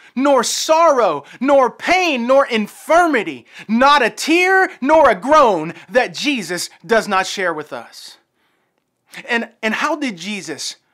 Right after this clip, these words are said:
bear our grief and carry our sorrows?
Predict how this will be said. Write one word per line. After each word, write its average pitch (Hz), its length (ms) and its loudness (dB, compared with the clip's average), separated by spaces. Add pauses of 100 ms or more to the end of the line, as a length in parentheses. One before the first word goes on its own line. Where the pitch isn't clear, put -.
(220)
bear 220 680 -2 (200)
our 175 240 -6
grief 147 640 -16 (240)
and 175 200 -6
carry 233 460 -4
our 180 240 -8
sorrows? 240 920 -10